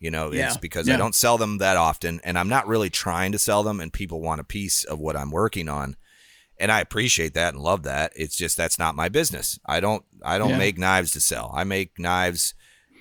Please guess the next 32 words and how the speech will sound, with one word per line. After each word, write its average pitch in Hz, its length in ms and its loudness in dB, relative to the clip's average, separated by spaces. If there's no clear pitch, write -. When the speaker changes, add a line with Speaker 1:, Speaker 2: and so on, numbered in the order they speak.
Speaker 1:
to 98 180 0
sell 92 240 4
grinders 107 640 2
and 82 500 -2
to 80 540 -4
show 87 240 0
off 85 260 2
the 87 100 -6
grinder 85 440 0
and 78 120 -4
show 87 240 0
how 78 380 0
it 85 140 -8
can 87 100 -8
make 82 300 -4
a 82 80 -4
mere 85 260 -4
mortal, 90 520 0
such - 240 -8
as 69 100 -8
myself, 69 420 -8
into 90 440 -2
a 82 160 0
fantastic - 640 -4
knife 107 240 -2
maker. - 440 -10
So, 87 380 6
Speaker 2:
Mm-hmm. 139 140 6
Speaker 1:
you 117 160 0
know, 107 280 2
the, 104 380 0
the, 101 240 2